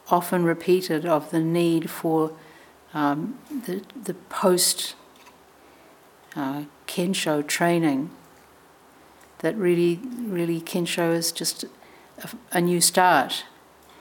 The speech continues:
And after, after it is the work of integration that must happen. There's, there's a, um, con which we'll look a little bit at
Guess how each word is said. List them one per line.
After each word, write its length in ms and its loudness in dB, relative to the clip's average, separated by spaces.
And 200 0
after, 680 0
after 540 0
it 80 -6
is 280 -2
the 520 -4
work 380 2
of 240 -6
integration 840 -2
that 200 -8
must 260 0
happen. 480 -4
There's, 260 2
there's 400 2
a, 80 0
um, 560 0
con 300 2
which 200 -4
we'll 180 0
look 200 0
a 40 -2
little 240 2
bit 180 0
at 460 0